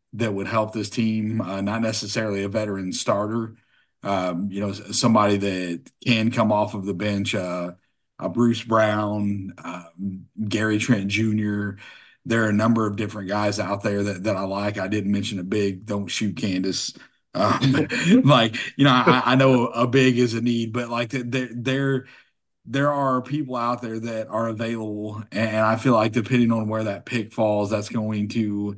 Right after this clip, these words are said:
to kinda change the value of the pick. But I, I think finding pieces that are going to round this roster out to put them in a better place to win a championship,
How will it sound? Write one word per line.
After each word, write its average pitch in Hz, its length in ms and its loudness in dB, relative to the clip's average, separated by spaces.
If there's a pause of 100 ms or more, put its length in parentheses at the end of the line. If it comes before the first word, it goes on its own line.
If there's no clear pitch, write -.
(440)
to 127 80 0
kinda 123 260 4
change 120 360 6
the 110 60 -2
value 110 380 2
of 107 80 -4
the 107 80 -4
pick. 107 360 -4
But 104 300 -4 (400)
I, 101 280 -4
I - 20 2
think 110 320 0 (960)
finding 147 420 2
pieces 135 500 2
that 123 100 0
are 117 100 -2
going 117 380 0
to 117 180 -6
round 110 400 -4
this 110 180 -6
roster 110 400 -6
out 107 400 -2 (320)
to 113 120 0
put 131 260 0
them 120 180 4
in 110 80 0
a 104 60 -4
better 110 240 0
place 107 300 -6
to 104 100 -6
win 101 220 -4
a 101 80 -2
championship, 110 840 -4